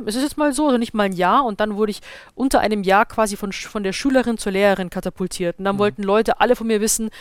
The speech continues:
Speaker 1: "Wie hast du das gemacht?" Und vor, und dann war ich plötzlich in der Expertenrolle.
Speaker 2: So schnell.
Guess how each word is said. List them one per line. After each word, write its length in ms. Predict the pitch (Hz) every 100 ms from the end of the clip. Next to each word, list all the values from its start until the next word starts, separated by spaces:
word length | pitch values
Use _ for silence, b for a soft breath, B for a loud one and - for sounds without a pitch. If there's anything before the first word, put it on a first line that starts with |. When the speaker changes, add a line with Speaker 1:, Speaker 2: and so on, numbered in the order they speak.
| B B -
Speaker 1:
"Wie 140 | 240
hast 140 | 277
du 60 | 262
das 140 | 240
gemacht?" 380 | - 202 208 -
Und 140 | 208 190
vor, 280 | - 190 82
und 120 | 202
dann 160 | 226 233
war 120 | 214
ich 120 | -
plötzlich 280 | - 247 233
in 80 | 226
der 80 | 170
Expertenrolle. 760 | - - 233 - 190 185 208
Speaker 2:
So 60 | 262
schnell. 140 | 226